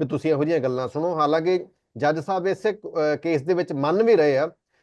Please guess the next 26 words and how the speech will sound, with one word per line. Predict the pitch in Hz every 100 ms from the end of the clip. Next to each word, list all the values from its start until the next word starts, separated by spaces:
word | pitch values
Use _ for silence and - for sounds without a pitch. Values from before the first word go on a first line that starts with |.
| _
ਕਿ | 190
ਤੁਸੀਂ | 190 202 233
ਫੈਕਟ | - 214 208 226
ਦੇ | 240
ਬੇਸ | 208 208
ਤੇ | 208 214
ਗੱਲ | 180 160
ਕਰ | 143 131
ਰਹੇ | 127
ਹੋ | 98 - _ _ _ _ -
ਤੇ | 226
ਮੈਂ | 180 196 226
ਗੱਲ | 226 226
ਕਰ | 220 220
ਰਿਹਾ | 233
ਕਾਨੂੰਨ | - 165 147 160
ਦੀ। | 160 175 _ _ _ _ _ -
ਹੈਰਾਨੀ | 143 214 233 247
ਇਸ | 208
ਗੱਲ | 214 208 190
ਦੀ |
ਹੈ | 233
ਕਿ | 254
ਫੈਕਟ | - 190 190
ਤਾਂ | 233 262
ਜਿਹੜੀ | 226 233